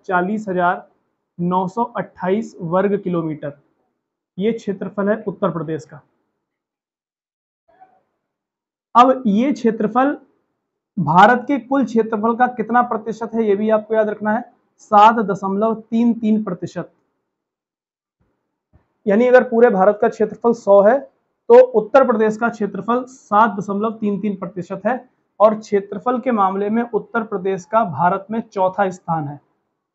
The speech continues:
फोर्थ place है, चौथा स्थान है पूरे भारत के अंदर राज्यों में, अगर आप क्षेत्रफल के अनुसार देखें तो। तो बात ये आती है कि सबसे बड़ा राज्य भारत का कौन सा है, तो सबसे बड़ा राज्य है राजस्थान,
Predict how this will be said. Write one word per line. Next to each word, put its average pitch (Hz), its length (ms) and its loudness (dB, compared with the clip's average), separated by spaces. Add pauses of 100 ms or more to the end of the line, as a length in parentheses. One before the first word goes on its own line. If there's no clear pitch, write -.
(140)
फोर्थ 196 380 -2 (220)
place 185 260 -4
है, 220 120 -4 (400)
चौथा 202 320 2
स्थान 180 360 -2
है 180 120 0 (240)
पूरे 202 240 0
भारत 175 380 -2
के 185 60 -6
अंदर 185 300 0 (300)
राज्यों 175 380 0
में, 254 260 -6 (340)
अगर 190 200 4
आप 214 140 4
क्षेत्रफल 208 440 -2
के 196 80 -4
अनुसार 180 300 -2
देखें 165 260 -6
तो। 147 140 -18 (1120)
तो 208 60 2
बात 220 240 6
ये 247 60 0
आती 240 200 2
है 247 60 -4
कि 269 100 -2
सबसे 240 360 -4
बड़ा 202 260 6
राज्य 220 280 4
भारत 208 280 0
का 226 100 -2
कौन 214 200 -2
सा 214 140 -2
है, 226 180 0
तो - 160 -20
सबसे 208 340 -10
बड़ा 208 220 2
राज्य 190 280 2
है 214 120 -2
राजस्थान, 185 600 -4